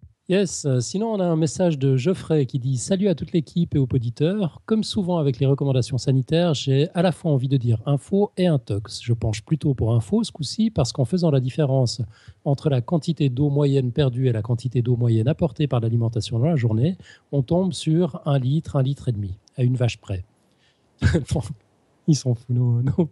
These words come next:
auditeurs. Donc bon, ce chiffre ne sort pas totalement de nulle part, même si c'est bien la première fois que j'entends deux litres. Après, est-ce qu'un tel niveau d'approximation est accep-,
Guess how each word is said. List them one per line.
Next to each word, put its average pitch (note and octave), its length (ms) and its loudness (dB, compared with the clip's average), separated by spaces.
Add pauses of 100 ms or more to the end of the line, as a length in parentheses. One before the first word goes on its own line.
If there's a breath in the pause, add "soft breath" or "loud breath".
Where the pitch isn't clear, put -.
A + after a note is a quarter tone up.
auditeurs. A#2 400 -4 (600 loud breath)
Donc F#3+ 220 -2
bon, D3 380 0
ce G#3 220 0
chiffre - 380 0
ne F3+ 60 4
sort - 240 0
pas F#3+ 140 -2
totalement E3+ 560 -2
de C#3 100 0
nulle B2+ 180 0
part, C#3 360 0
même E3 300 0
si E3+ 160 -6
c'est C#3 140 -2
bien C#3+ 120 0
la C3 100 0
première B2+ 300 0
fois D#3+ 160 -2
que C#3+ 120 -2
j'entends C3 280 0
deux C3+ 120 2
litres. F#2+ 360 -8 (400 loud breath)
Après, E3+ 520 2
est-ce B2+ 120 -2
qu'un C3 200 2
tel F#3+ 320 0
niveau D#3 320 2
d'approximation C3 800 0
est A#2 100 -2
accep-, A#2+ 260 0